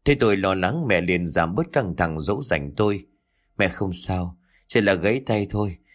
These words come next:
đi viện bó bột là khỏi thôi mà, đừng khóc." Bất giác mẹ chạm cánh tay của tôi rồi giãy nảy cả lên.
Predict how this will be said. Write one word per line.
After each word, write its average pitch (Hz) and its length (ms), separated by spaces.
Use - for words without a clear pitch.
đi 139 120
viện 95 340
bó 107 140
bột 98 280
là 87 180
khỏi 80 380
thôi 113 120
mà, 90 160
đừng 87 240
khóc." 147 280
Bất 127 100
giác 151 260
mẹ 107 180
chạm 90 360
cánh 120 180
tay 87 220
của 87 260
tôi 98 160
rồi 82 280
giãy 95 180
nảy 80 240
cả 78 180
lên. 101 400